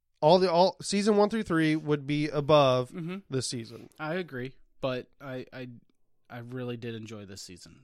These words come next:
Speaker 2: a lot. Um, but I definitely agree with you. Um, I think, I think that it's really because the dynamic has changed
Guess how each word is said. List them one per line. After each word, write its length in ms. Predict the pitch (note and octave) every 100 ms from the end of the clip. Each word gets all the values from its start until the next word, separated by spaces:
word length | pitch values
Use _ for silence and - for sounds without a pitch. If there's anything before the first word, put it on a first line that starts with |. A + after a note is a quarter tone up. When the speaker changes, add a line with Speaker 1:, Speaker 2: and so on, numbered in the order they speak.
| _
Speaker 2:
a 100 | A#2+
lot. 260 | G2 F2+ - _ _ _ _ _ _ _ _ -
Um, 360 | B2 G#2+ G2 -
but 100 | C3
I 140 | A2 A2
definitely 500 | B2+ A#2+ A#2+ A#2+ A2
agree 260 | G#2 G#2
with 200 | G2 F#2
you. 180 | E2 F2+ - _ -
Um, 400 | A#2+ A2 G#2 - _ _ _ _ _ _ _ _ _ _ -
I 100 | C3+
think, 520 | - D#3 D3+ - _ _ _ -
I 40 |
think 260 | A#2 C3+ B2+
that 320 | B2+ A#2+ A2 _ _ _ _ _ _ _ _ _ _ _ _ _ _ -
it's 220 | D3 -
really 300 | C#3 D3 D3+
because 380 | C3 A#2+ B2+ A#2
the 140 | -
dynamic 600 | A#2 A2+ A2+ A#2 A#2+ B2+
has 120 | C3+ -
changed 540 | - C#3+ C#3+ D3+